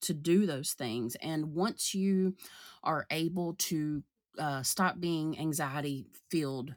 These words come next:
like, we all suffer with some point of anxiety at this point, I'm,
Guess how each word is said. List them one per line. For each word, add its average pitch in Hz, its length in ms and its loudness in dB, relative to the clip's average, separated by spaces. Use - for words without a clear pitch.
like, 147 280 -4
we 208 140 2
all 156 500 0
suffer 160 320 0
with 143 160 -2
some 143 240 0
point 151 360 -4
of 131 120 -4
anxiety 135 500 0
at 117 100 -6
this 127 140 -6
point, - 260 -6
I'm, 131 220 0